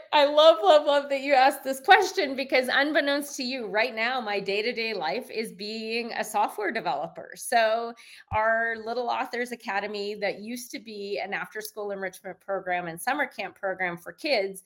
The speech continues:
we're now turning into an ed tech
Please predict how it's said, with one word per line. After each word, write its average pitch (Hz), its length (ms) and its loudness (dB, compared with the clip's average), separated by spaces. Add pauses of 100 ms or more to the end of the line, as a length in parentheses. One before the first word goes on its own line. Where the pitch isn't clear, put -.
(300)
we're 226 160 -2
now 220 340 0
turning 226 540 -6
into 196 960 -2
an 190 240 -2
ed 196 260 0
tech 185 320 -2